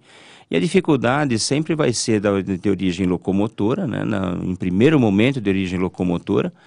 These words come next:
principalmente nessas raças que tem aí um, um perfil, é, de uma coluna um pouco mais longa, de uma, de uma, de um, de uma distância, né? Ó, ó,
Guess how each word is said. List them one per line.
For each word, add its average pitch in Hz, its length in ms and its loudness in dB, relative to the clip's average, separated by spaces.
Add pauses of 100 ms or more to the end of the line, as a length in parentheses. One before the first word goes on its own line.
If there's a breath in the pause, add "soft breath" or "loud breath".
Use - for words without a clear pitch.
(400 loud breath)
principalmente 113 680 4
nessas 95 360 0
raças 92 480 0
que 92 100 -4
tem 90 340 0
aí 87 240 -2
um, 85 440 -4 (100)
um 87 160 -4
perfil, 90 760 0 (360 soft breath)
é, 73 840 -4 (180)
de - 280 -6
uma 90 120 2
coluna 90 580 2
um 82 60 -2
pouco 85 300 -8
mais 80 260 -2
longa, 101 720 4
de 80 100 -4
uma, 85 220 -2
de 87 140 -4
uma, 82 420 -2 (320 soft breath)
de 90 140 -4
um, 78 840 -2
de 92 80 -8
uma 90 140 0
distância, 95 720 0
né? 92 140 0
Ó, 92 360 0
ó, - 40 -8